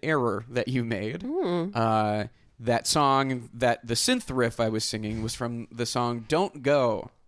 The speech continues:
Speaker 1: by
Speaker 2: Yes.
Speaker 1: Yaz or Yazoo, depending on your n-, national persuasion.
Speaker 2: I wonder how many people were saying that to themselves in the car. They were like, "It's Don't Go." <laughs>
Speaker 1: Yeah. But I wonder how many of them were really taken by my,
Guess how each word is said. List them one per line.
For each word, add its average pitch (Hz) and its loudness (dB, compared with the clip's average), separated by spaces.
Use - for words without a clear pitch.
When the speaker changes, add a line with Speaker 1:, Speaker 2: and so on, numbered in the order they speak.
Speaker 1:
by 113 0
Speaker 2:
Yes. 107 -4
Speaker 1:
Yaz - -12
or 104 -4
Yazoo, 107 -2
depending 104 -6
on 98 -8
your 110 -4
n-, 110 -10
national 104 -6
persuasion. - -8
Speaker 2:
I 202 -2
wonder 247 2
how 262 2
many 226 2
people 175 2
were 151 4
saying 156 2
that 139 2
to 156 0
themselves 143 -2
in 123 2
the 123 2
car. 107 0
They 170 2
were 170 4
like, 196 2
"It's - 0
Don't 320 2
Go." 247 4
<laughs> - -8
Speaker 1:
Yeah. 123 0
But - -2
I 226 0
wonder 311 2
how 294 -2
many 233 2
of 220 -2
them 208 2
were 170 2
really 165 0
taken 120 -4
by 117 -2
my, 113 -4